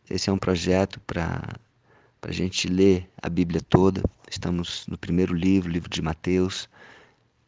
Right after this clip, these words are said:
Hoje vamos falar do capítulo doze. E Jesus fala um pouco aqui sobre o dia de sábado, né?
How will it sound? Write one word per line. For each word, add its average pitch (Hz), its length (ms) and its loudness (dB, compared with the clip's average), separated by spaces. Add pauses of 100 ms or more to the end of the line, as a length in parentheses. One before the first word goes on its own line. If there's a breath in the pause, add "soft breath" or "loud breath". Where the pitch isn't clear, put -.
(120)
Hoje 85 220 -2
vamos 87 200 -2
falar 85 220 0
do 85 80 -6
capítulo 82 480 -6
doze. 82 440 -2 (1120)
E 92 40 -4
Jesus 92 360 -2
fala 95 240 2
um 92 60 0
pouco 92 300 -4
aqui 90 220 -8
sobre 90 800 -4 (1600 soft breath)
o 95 80 -2
dia 87 220 0
de 87 140 -4
sábado, 85 520 -2 (460)
né? 101 260 -10